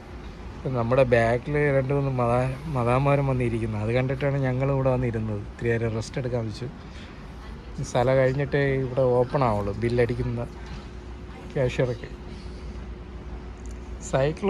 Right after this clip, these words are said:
കൊടുക്കാൻ വെച്ചേക്കുന്നുണ്ടല്ലേ, സൈക്കിളൊക്കെ ഇരിക്കുന്ന കണ്ടില്ലേ? പിന്നെ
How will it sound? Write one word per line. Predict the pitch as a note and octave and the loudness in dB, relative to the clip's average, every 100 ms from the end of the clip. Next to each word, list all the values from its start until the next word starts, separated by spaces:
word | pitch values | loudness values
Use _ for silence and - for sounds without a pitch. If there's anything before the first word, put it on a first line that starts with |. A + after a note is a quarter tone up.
| E3+ | 2
കൊടുക്കാൻ | D#3+ D#3 D3 | 2 4 2
വെച്ചേക്കുന്നുണ്ടല്ലേ, | C#3 C3+ B2+ A2 G#2 G2+ - | 0 -2 -2 -4 -6 -8 -4
സൈക്കിളൊക്കെ | C3 C#3 D#3 D3 C#3 | -4 0 0 0 0
ഇരിക്കുന്ന | C3 A#2+ | 0 -2
കണ്ടില്ലേ? | A2 G2+ G2 - - - - - - - - - - - - - - - - - - - - - - - - - - - - - - - - - - - - | -4 -6 -10 -12 -14 -14 -14 -12 -12 -12 -14 -14 -14 -14 -12 -14 -14 -14 -14 -14 -14 -12 -10 -12 -12 -12 -12 -12 -12 -12 -12 -12 -12 -12 -12 -12 -14 -12 -8
പിന്നെ | E3+ B2+ | -4 -2